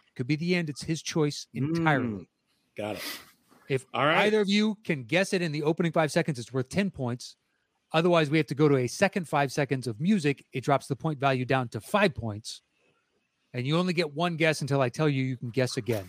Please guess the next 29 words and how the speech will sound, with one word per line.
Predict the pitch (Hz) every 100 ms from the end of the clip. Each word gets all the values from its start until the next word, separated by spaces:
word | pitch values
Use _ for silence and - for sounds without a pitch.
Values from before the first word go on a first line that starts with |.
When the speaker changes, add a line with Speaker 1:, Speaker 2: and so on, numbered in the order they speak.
| 98
Speaker 1:
So | - 107
be | 123 120
judicious | - 120 127 - 117
Speaker 2:
Got | -
it. |
Speaker 1:
as | 110
to | 113
when | 113
you | 110
use | 127 110
that. | 110 113 - - - - - - - - - -
Speaker 2:
Mm. | 117 107 -
Speaker 1:
Um, | 120 117 113 107
Speaker 2:
Okay. | 107 190 170 _ _ _ _ _ _ _ _
Speaker 1:
so | - 160
one | 131 147 190
through | 185 190
five, | 160 196 190 220 247 - 147 -
Mister | 156 - 143
Bibbiani, | 185 180 185 202 254 277 - _ _ _ _ _ _ -
where | 143
would | 147
you | 147
like | 156
to | 139
Speaker 2:
Uh, | 143 139
Speaker 1:
begin | 156 180 135
round | 147 165 170 185 - _ -
two? | - 202 95